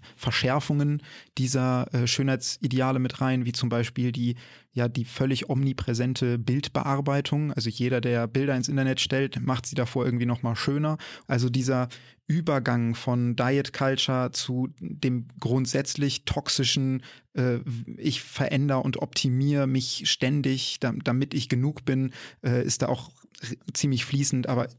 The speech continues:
eine andere Personengruppe, die von solchen, äh, Transformationsvideos direkt unglaublich emotional betroffen ist, sind Menschen, die auf eine nicht toxische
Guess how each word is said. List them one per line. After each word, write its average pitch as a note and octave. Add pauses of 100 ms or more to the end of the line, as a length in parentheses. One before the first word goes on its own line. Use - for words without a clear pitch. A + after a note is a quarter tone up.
eine B2+
andere D#3
Personengruppe, D3
die C#3
von B2+
solchen, B2+ (320)
äh, A#2+
Transformationsvideos C3
direkt - (300)
unglaublich D3
emotional C3
betroffen C3
ist, - (280)
sind B2+
Menschen, C3
die C#3
auf C3
eine C3+ (280)
nicht C#3+
toxische A#2+